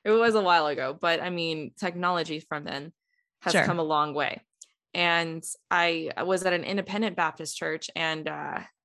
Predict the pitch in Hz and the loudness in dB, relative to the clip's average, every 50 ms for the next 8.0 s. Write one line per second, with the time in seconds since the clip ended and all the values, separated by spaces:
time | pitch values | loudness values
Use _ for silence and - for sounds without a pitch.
0 | _ - 202 196 190 - 170 214 226 226 285 285 277 254 233 208 190 196 - - | _ -2 -2 0 0 0 0 -2 -2 0 -2 -2 0 2 2 2 2 0 -4 -6
1 | - 214 196 185 175 165 160 190 185 170 160 151 151 156 170 180 185 - 208 202 | -4 -4 -2 -2 -2 0 2 2 4 4 4 2 2 0 -2 -2 -2 -2 -4 -4
2 | 196 190 190 175 165 170 - 180 165 165 156 156 - 156 147 147 156 165 190 - | -2 -2 0 0 0 -2 -4 -8 -8 -8 -8 -8 -6 -4 -2 -2 -2 -4 -6 -6
3 | - 220 226 233 233 233 _ _ _ _ _ - 196 190 180 185 180 170 170 160 | -8 -6 -6 -6 -6 -8 _ _ _ _ _ 2 4 6 6 6 6 4 2 0
4 | - - _ _ _ - - - 226 214 208 196 185 170 190 185 190 233 285 330 | -4 -10 _ _ _ -10 -4 0 2 4 4 4 2 4 4 4 6 6 4 4
5 | 330 277 233 208 180 180 180 185 170 160 170 175 180 170 185 180 208 214 208 202 | 4 2 2 2 0 -2 -2 -4 -6 -4 -4 -6 -6 -2 -2 0 0 0 0 0
6 | 202 190 185 175 165 170 170 165 170 190 220 247 262 254 233 214 196 185 - - | 0 -2 -4 -4 -4 -6 -8 -8 -4 -2 0 0 0 0 -2 -2 -4 -6 -6 -4
7 | - 190 175 180 - - 170 170 190 226 247 220 185 165 165 165 160 160 - | -4 -2 -4 -4 -4 -6 -4 -4 -2 0 0 0 0 -2 -2 -4 -6 -6 -8